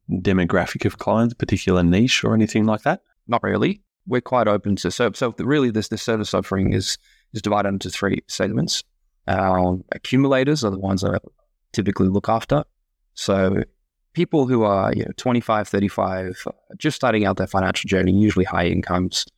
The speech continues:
Speaker 2: low assets, and we help them grow, grow their asset base, invest their money appropriately, get some cover in place to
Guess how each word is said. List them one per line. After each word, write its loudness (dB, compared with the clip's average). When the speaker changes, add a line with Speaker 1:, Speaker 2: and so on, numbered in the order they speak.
Speaker 2:
low 2
assets, -2
and 0
we 4
help -4
them -6
grow, -2
grow 0
their 0
asset -2
base, 0
invest 0
their -2
money -2
appropriately, -2
get -2
some -6
cover 0
in 2
place 2
to -6